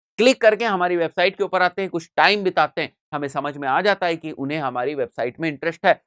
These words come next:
अगर वो वेबसाइट से तुरंत वापस चले जाते हैं, तो हमें ये समझ में आ जाता है कि हमारी वेबसाइट के ऊपर कुछ गड़बड़ी है, वो तुरंत वापस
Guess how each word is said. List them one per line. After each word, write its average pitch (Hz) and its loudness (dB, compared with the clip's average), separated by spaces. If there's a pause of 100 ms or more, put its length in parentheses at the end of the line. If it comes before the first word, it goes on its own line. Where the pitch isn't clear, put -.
अगर 165 4
वो 175 0
वेबसाइट 160 -4
से 185 -4
तुरंत 226 2
वापस 185 2
चले 180 -4
जाते 170 -4
हैं, 240 -4 (280)
तो 233 10
हमें 156 -2
ये 170 -2
समझ 160 -6
में 151 -8
आ 143 -8
जाता 156 -8
है 226 0
कि 226 -6
हमारी 165 0
वेबसाइट 151 -4
के 165 -8
ऊपर - -8
कुछ 165 -12
गड़बड़ी 139 -2
है, 160 -6
वो 180 -10
तुरंत 170 -8
वापस 147 -4